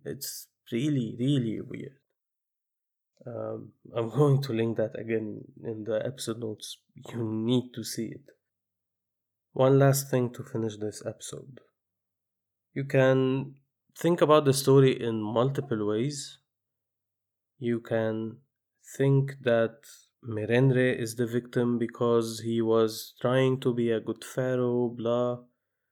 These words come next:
You can think that Necherkare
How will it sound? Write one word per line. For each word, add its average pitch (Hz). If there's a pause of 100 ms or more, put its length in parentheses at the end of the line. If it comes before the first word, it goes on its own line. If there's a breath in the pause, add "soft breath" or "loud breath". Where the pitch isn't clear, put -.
(420)
You -
can 117
think 139
that 120 (1400)
Necherkare 131